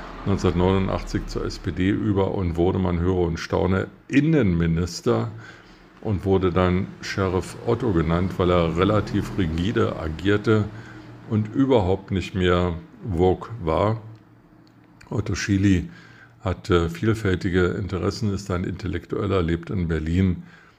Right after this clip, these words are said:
und wird heute neunzig Jahre alt. Herzlichen Glückwunsch dazu. Übrigens, wer heute in die Presse schaut,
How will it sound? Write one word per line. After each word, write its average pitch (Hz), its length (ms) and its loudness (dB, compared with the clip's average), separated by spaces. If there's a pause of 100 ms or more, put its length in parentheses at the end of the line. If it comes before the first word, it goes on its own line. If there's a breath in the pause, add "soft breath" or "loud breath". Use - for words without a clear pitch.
(120 loud breath)
und 87 240 -4
wird 82 220 -2
heute 85 380 -2
neunzig 82 600 -6
Jahre 80 360 -6
alt. 87 420 -8
Herzlichen 85 480 -4
Glückwunsch 82 540 -4
dazu. 82 360 -4
Übrigens, 117 640 2
wer 98 140 2
heute 98 240 2
in 98 240 0
die 82 280 0 (680 loud breath)
Presse 123 440 2
schaut, 107 720 0